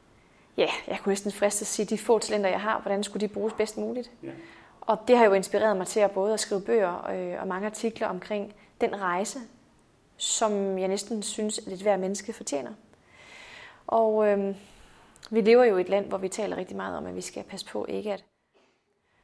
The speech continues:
Speaker 1: ikke at være frustreret og utilfredse, men, øh, lige præcis frustration og utilfredshed, øh, er faktisk fantastiske drivere for at kunne skabe sig en ny karriere. Så jeg brænder for karriere, blandt mange ting, men i hvert fald også noget som karriere og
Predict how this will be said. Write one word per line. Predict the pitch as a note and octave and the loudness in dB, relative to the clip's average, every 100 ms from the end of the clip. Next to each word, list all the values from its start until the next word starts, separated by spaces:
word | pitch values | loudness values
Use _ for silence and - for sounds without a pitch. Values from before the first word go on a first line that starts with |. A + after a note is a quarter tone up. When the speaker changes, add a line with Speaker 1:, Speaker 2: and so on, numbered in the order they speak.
| _ _ _ _ - | _ _ _ _ -4
Speaker 1:
ikke | G3 | -2
at | G3+ | -2
være | |
frustreret | G3 G3+ - A#3+ A3 | -4 -6 2 4 6
og | |
utilfredse, | A3+ C4+ C#4+ A3+ G3 G3+ | 4 0 -2 0 0 -2
men, | G#3 G3 F#3+ | -6 -6 -6
øh, | F#3+ F#3 | -8 -6
lige | G3+ | -6
præcis | B3 A#3 G#3+ - | -4 -4 -4 -4
frustration | A3 G#3+ - C4+ A#3 | -6 -6 -4 -2 -2
og | G3+ | -2
utilfredshed, | A3+ A3+ - G3 - G#3 - - _ | -4 -6 -6 -6 -4 -6 -6 -16 _
øh, | G#3+ F#3+ F3+ - - F3+ _ _ _ _ _ _ _ - | -14 -14 -14 -16 -18 -20 _ _ _ _ _ _ _ -10
er | |
faktisk | G3+ G3+ G3+ | -2 -2 -2
fantastiske | G3 - A3+ G#3 G3 | -6 -6 -6 -6 -8
drivere | G3 G3+ G#3 G#3 - - _ - - - _ _ _ - - - _ - - - - | -4 -4 -4 -8 -14 -20 _ -20 -20 -20 _ _ _ -20 -20 -20 _ -20 -20 -20 -4
for | A#3+ | 0
at | G3+ | 0
kunne | G3 | -2
skabe | - F#3+ | -6 -6
sig | G3+ | -4
en | |
ny | F#3+ | -6
karriere. | F#3 - G3+ G3+ - C#3 D#3 | -6 -8 -12 -16 -20 -20 -14
Så | - | 0
jeg | G#3+ G#3 | 2 4
brænder | C4 A#3+ | 2 2
for | A3 G3+ | 0 -2
karriere, | - G#3+ G#3 C#4+ F#4 - - - - | 2 2 4 0 -4 -12 -20 -20 0
blandt | A#3 A3+ | 4 8
mange | A3+ E4 | 8 8
ting, | D4 A#3 | 2 2
men | A3 | 0
i | A3 | 0
hvert | G#3+ C4+ | 0 0
fald | B3 | 2
også | A#3+ | 0
noget | C4 | -2
som | A#3+ | -8
karriere | A3 G3+ G3+ A3 B3+ | 2 4 4 4 2
og | - G3 | 2 0